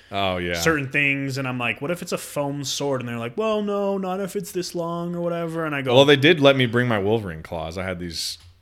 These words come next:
Speaker 1: like, plastic Wolverine claws that I brought. Those were allowed.
Speaker 2: "Breaking rules."
Speaker 1: <laughs>
Speaker 2: I don't know, but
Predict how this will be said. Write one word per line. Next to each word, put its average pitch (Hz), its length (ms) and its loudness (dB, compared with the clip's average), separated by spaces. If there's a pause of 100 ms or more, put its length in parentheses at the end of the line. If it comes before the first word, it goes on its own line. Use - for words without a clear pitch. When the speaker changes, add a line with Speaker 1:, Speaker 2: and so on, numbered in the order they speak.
(180)
Speaker 1:
like, 80 240 -18
plastic 92 520 -6
Wolverine 85 400 -10
claws 78 300 -12
that 80 100 -10
I 78 60 -12
brought. 76 320 -14 (420)
Those 90 160 -10
were 85 60 -8
allowed. 76 340 -12
Speaker 2:
"Breaking 123 440 -8
rules." - 520 -14
Speaker 1:
<laughs> - 80 -2
Speaker 2:
I - 1200 0
don't 127 140 0
know, 104 200 -14
but 113 280 -14